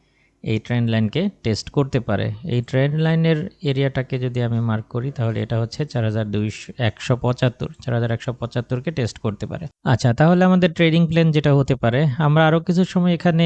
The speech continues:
ওয়েট করতে পারি, যদি এখানে প্রাইসটা সাস্টেইন করে তাহলে চার হাজার দুইশোর আশপাশ থেকে আমরা বায়ে থাকতে পারি। কেমন?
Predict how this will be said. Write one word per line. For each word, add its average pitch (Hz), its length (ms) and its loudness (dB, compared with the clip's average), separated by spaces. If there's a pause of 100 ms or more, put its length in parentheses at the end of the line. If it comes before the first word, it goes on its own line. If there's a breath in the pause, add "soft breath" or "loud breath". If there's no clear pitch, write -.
(100)
ওয়েট 143 220 0
করতে 156 280 -2
পারি, 139 260 -2
যদি 131 240 -2
এখানে 135 260 0
প্রাইসটা 131 460 -2 (500)
সাস্টেইন 160 420 2
করে 147 220 0
তাহলে 131 360 0
চার 135 160 -2
হাজার 131 280 0
দুইশোর 127 320 -2
আশপাশ 123 340 -4
থেকে 123 220 -4
আমরা 117 220 0
বায়ে 113 280 2
থাকতে 120 300 -4
পারি। 92 240 -4 (140)
কেমন? 151 260 -2